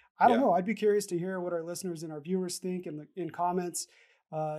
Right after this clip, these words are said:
Speaker 1: and, and see where they would rank all of these different topics for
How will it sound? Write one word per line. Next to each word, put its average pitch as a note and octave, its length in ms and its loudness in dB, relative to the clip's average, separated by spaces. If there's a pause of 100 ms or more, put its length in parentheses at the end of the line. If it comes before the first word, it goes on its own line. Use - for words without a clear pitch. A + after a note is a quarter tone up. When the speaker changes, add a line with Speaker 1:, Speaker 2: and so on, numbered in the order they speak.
Speaker 1:
and, F3 180 -6
and F#3 200 -2
see F#3+ 280 2
where F#3 500 0
they G#3+ 120 10
would G3 200 2
rank E3 240 -6
all D#3 180 -8
of D3+ 60 -12
these D#3 180 -12
different D#3+ 300 -14
topics D#3 420 -6
for D#3 320 -10